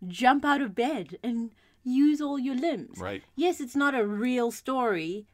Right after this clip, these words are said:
Speaker 1: but that's, like, based on somebody's experience. Like, there are people who
Speaker 2: Okay.
Speaker 1: live
Speaker 2: So,
Speaker 1: that way.
Speaker 2: so why, why fiction to remind yourself of these things rather than real,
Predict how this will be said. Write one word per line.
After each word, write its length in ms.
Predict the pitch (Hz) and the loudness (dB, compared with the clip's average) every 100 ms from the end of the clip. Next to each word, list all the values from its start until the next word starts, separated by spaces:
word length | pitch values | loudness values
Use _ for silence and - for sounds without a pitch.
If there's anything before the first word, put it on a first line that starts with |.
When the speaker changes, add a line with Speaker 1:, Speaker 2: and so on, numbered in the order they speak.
| - | -6
Speaker 1:
but 160 | 320 | 0
that's, 360 | 339 320 320 - | 2 2 0 -4
like, 300 | 302 294 - _ | -4 -4 -16 _
based 340 | - 285 285 - | -4 -4 -4 -4
on 400 | 254 247 233 208 _ | -4 -2 -6 -8 _
somebody's 760 | - 285 320 226 185 180 196 | -6 -2 -2 0 0 0 -4
experience. 680 | 196 202 - - 302 160 - 202 | -6 -8 -12 -8 -6 -8 -10 -10
Like, 140 | 185 | -4
there 120 | 202 | -4
are 160 | 196 - | -4 -6
people 380 | 226 226 214 214 | -12 -6 -2 -2
who 200 | 214 226 | -2 -6
Speaker 2:
Okay. 200 | 226 101 - - - | -4 -4 -6 -20 -4
Speaker 1:
live 80 | 254 | 0
Speaker 2:
So, 100 | 226 | 0
Speaker 1:
that 280 | 269 233 - | -2 -6 -12
way. 280 | 170 170 - - | -16 -16 -20 -20
Speaker 2:
so 160 | - 107 | -8 -2
why, 480 | 104 104 101 98 92 | 2 2 2 -2 -6
why 280 | 220 107 98 | -8 -4 -4
fiction 640 | 82 139 127 - 92 92 90 _ _ | -2 -4 -2 -6 -8 -10 -16 _ _
to 460 | - 95 90 87 82 - | -10 -8 -6 -8 -12 -10
remind 340 | 107 95 90 | -8 -6 -8
yourself 280 | 90 95 90 | -10 -10 -10
of 100 | 90 | -10
these 180 | 87 82 | -12 -12
things 360 | 90 87 87 - | -12 -12 -14 -8
rather 220 | - 87 | -6 -6
than 340 | 87 85 85 92 _ | -8 -10 -12 -16 _
real, 240 | 98 85 | -6 -6